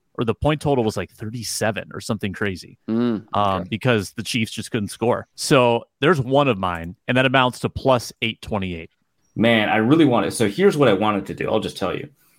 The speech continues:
Speaker 3: I wanted to combine Jerick McKinnon anytime touchdown score, just 'cause I wanted redemption on that one, of course. I wanted Travis Kelce anytime touchdown score. I wanted, uh, Kansas City Chiefs minus six and a half, and I wanted Juju Smith-Schuster twenty-five plus yards. And then I wanted to add in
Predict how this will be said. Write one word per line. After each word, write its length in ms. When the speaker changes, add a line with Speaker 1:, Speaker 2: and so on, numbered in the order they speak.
Speaker 3:
I 40
wanted 320
to 60
combine 440
Jerick 300
McKinnon 400
anytime 340
touchdown 420
score, 360
just 160
'cause 120
I 60
wanted 260
redemption 440
on 80
that 180
one, 100
of 80
course. 380
I 60
wanted 260
Travis 260
Kelce 380
anytime 320
touchdown 380
score. 440
I 60
wanted, 420
uh, 240
Kansas 320
City 200
Chiefs 340
minus 240
six 200
and 60
a 60
half, 280
and 80
I 60
wanted 240
Juju 240
Smith-Schuster 560
twenty-five 460
plus 200
yards. 300
And 80
then 80
I 20
wanted 220
to 180
add 160
in 440